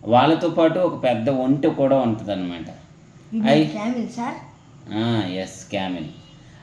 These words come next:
Speaker 1: అయితే ఈ ఒంటె ఉందండి. అయితే ఐదుగురు ప్లస్ ఒంటె మొత్తం ఆరుగురు అయ్యారు కదా, అక్కడే ఉంటున్నారన్నమాట.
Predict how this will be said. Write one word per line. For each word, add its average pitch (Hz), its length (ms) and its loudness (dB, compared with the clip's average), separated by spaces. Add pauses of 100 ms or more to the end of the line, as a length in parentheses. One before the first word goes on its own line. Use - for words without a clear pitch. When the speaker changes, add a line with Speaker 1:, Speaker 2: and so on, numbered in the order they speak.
Speaker 1:
అయితే 170 480 2
ఈ 170 140 4
ఒంటె 160 760 4
ఉందండి. 135 840 2 (1000)
అయితే 175 680 4
ఐదుగురు 175 520 6
ప్లస్ 196 360 0
ఒంటె 143 460 2 (320)
మొత్తం 131 360 0
ఆరుగురు 139 340 2
అయ్యారు 139 260 2
కదా, 92 240 -4 (800)
అక్కడే 190 320 6
ఉంటున్నారన్నమాట. 131 840 2